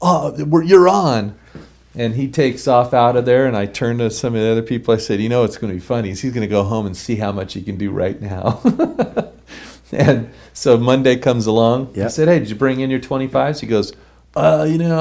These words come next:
Speaker 1: I'm feeling a little, uh, sick today. I don't know it's good." I go, "You're already coming up with the bad st-," I go, "Come on, you excuses already?" He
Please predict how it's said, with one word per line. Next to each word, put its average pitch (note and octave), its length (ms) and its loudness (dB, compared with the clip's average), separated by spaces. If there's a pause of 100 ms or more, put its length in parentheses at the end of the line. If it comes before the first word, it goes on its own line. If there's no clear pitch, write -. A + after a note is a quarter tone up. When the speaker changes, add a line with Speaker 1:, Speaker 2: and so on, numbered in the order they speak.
(120)
Speaker 1:
I'm D3+ 160 0
feeling G3+ 340 0
a C#3 60 2
little, C#3 320 6
uh, G2+ 240 6
sick D3+ 500 -6
today. C3 380 2
I - 20 4
don't C#3+ 180 0
know C3+ 140 2
it's C3 160 -2
good." C#3 480 2
I C#3 60 2
go, D3 180 8
"You're D3 160 6
already A3+ 180 2
coming E3 320 0
up G3+ 120 -2
with - 100 -8
the F#3+ 80 0
bad C#3+ 400 2
st-," - 240 -10
I E3 140 4
go, E3+ 160 0
"Come C4 180 -4
on, A2+ 240 -2
you B2 160 -8 (180)
excuses F3+ 640 -2
already?" D3+ 440 4
He A3 60 -14